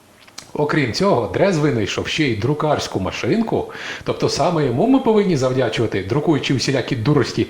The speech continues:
на якій би то ні було клавіатурі, та... м'ясорубку.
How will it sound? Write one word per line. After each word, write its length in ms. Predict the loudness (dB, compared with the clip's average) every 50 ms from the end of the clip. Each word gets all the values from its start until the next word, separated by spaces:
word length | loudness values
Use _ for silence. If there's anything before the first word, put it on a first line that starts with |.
| -6 -8 -6
на 80 | -4 -4
якій 200 | -2 0 0 0
би 100 | 0 0
то 120 | 0 0
ні 100 | 0 0
було 200 | 0 2 0 0
клавіатурі, 580 | 0 0 0 0 0 0 0 -2 -4 -4 -4 -6 -10 -14 -16 -16 -16 -14 -8
та... 320 | -2 0 0 0 0 -2 -6 -10 -18 -20 -20 -16 -12 -8
м'ясорубку. 1600 | -6 -4 -4 -4 -4 -2 -2 2 2 2 2 2 0 -2 0 0 2 2 2 2 4 4 2 2 0 -2 -2 -2 -2 -2 -2